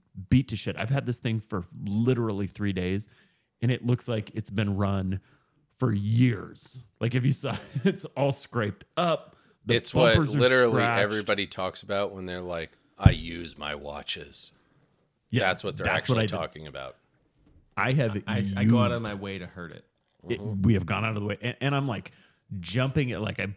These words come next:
Speaker 1: put, like, some plywood together and put it on the street, and the kids were, like, jumping it in the air, and it, like,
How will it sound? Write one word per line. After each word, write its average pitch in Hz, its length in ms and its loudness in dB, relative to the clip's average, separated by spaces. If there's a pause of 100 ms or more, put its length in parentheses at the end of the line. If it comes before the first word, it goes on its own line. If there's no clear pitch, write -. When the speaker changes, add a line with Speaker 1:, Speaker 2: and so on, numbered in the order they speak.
(140)
Speaker 1:
put, 143 200 6
like, 107 140 -2
some 87 160 -4
plywood 110 540 -4
together 104 480 -2
and 95 240 -8
put 110 160 -10
it 113 40 -4
on 104 160 -4
the 82 80 -10
street, 95 360 -6
and 101 80 -8
the 92 40 -6
kids 101 280 -6
were, 87 100 -10
like, 85 140 -12 (100)
jumping 101 440 -6
it 110 60 -2
in 101 80 -4
the 92 120 -6
air, 101 160 -2
and 98 80 -4
it, 87 100 -8
like, 85 260 -10